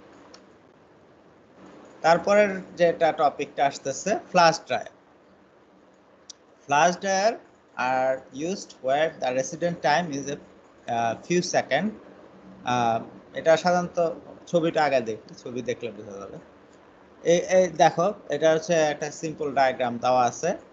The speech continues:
ফিটটা আসতেছে এবং এদিক থেকে jet inlet, Jet ইনলেটে কি আসতেছে? হাই velocity বাতাস আসতেছে। So, যদি দুইটা হাই স্পিডে আসে, আহ,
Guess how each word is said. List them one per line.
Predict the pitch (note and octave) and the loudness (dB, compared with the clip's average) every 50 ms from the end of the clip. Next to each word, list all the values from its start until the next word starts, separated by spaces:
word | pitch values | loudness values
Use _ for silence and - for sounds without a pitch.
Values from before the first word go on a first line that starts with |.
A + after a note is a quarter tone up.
| - - - - - - - | -20 -20 -20 -20 -14 -6 -2
ফিটটা | F#3 F#3+ F#3 F#3+ - - G3 F#3+ F#3 F#3 F3 - - - - | -2 -2 -2 -2 0 4 8 8 8 8 6 4 -2 -8 -6
আসতেছে | C#3+ D3+ - - - E3+ - - G3 G#3 A3 G#3 - - - - | -6 -6 -4 -4 -6 -6 -4 -4 -4 -4 -4 -4 -8 -12 -10 -6
এবং | C3+ C#3 D3+ D3+ D#3 D#3+ | -6 -4 -4 -4 -6 -6
এদিক | D#3+ D3+ E3 - | -6 -6 -6 -6
থেকে | - E3+ - F3 F3 F3+ F#3+ - - - - - - - - - | -6 -2 0 2 2 0 0 -4 -10 -20 -20 -20 -20 -20 -20 -6
jet | - D#3+ E3 F3 F3+ F3+ - - - - - - | 0 4 4 6 4 4 -2 -12 -20 -20 -14 -10
inlet, | E3 D#3 C#3 C3 A#2 F#2 - - - - | -8 -6 -4 -4 -6 -6 -8 -12 -16 -8
Jet | - D3+ D#3 D3 | -4 -4 -2 -2
ইনলেটে | E3 F3 E3 F3 F3+ F3+ F3+ F3+ | -2 -2 0 2 2 2 2 0
কি | F3 - F#3 F3+ | -2 0 0 0
আসতেছে? | F3 F3 - F3+ F3 F3 G3 G3+ | 0 0 -2 -8 -8 -6 -6 -6
হাই | G3 - D3 D3 D#3+ E3 E3+ F3 F3 E3 D#3 - - - - - - - - | -4 0 2 4 6 6 6 4 2 -2 -6 -10 -18 -20 -20 -20 -20 -14 -8
velocity | - D3+ D#3 D#3 D3+ - - - C#3+ | -6 -4 -4 -4 -4 -6 -6 -8 -4
বাতাস | B2 C3+ C3 C3 - A#2 - A#2 | 0 0 0 0 0 -4 -6 -8
আসতেছে। | G#2 - - - - - - - - - - - - - - - - - | -14 -20 -20 -20 -18 -18 -20 -20 -20 -20 -20 -20 -20 -20 -20 -20 -20 -6
So, | - E3 E3 E3 D#3+ | 0 4 4 4 4
যদি | D3 E3 D#3 E3 E3 | 2 -2 -6 -6 -8
দুইটা | D3 E3+ E3 F3 F3+ E3 | -8 -6 -2 0 0 0
হাই | D#3 D#3 D#3 E3+ | 2 2 2 0
স্পিডে | F3 - - - F#3 F3 | 0 -2 -6 -10 -2 2
আসে, | F#3+ E3+ D#3+ D#3+ - D#3 D#3 | 4 4 4 2 0 -4 -4
আহ, | F3+ A#3 - - _ _ _ _ _ _ _ _ _ _ - C#3+ C#3+ C#3+ C#3 C#3 C3+ C3 C3 B2+ B2 | -4 -4 -8 -16 _ _ _ _ _ _ _ _ _ _ -6 -4 0 2 2 2 2 2 0 -2 -4